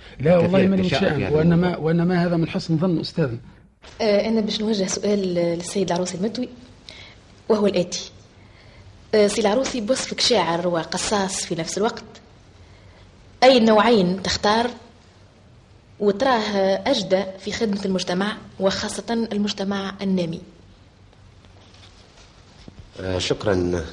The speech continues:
Speaker 2: للأخت على سؤالها. الواقع أن الإنتاج الأدبي في إمكانه أن يكون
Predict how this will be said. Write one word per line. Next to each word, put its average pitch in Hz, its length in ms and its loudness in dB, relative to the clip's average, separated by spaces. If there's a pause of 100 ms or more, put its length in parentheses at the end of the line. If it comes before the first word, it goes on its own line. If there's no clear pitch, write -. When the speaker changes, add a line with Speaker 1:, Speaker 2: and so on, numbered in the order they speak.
Speaker 2:
للأخت - 440 -8
على 73 360 -10
سؤالها. 98 580 -8 (1600)
الواقع 113 400 0
أن 107 160 2
الإنتاج 101 580 0
الأدبي 87 840 -4 (160)
في - 200 -4
إمكانه 87 420 0
أن 80 80 -6
يكون 73 560 -10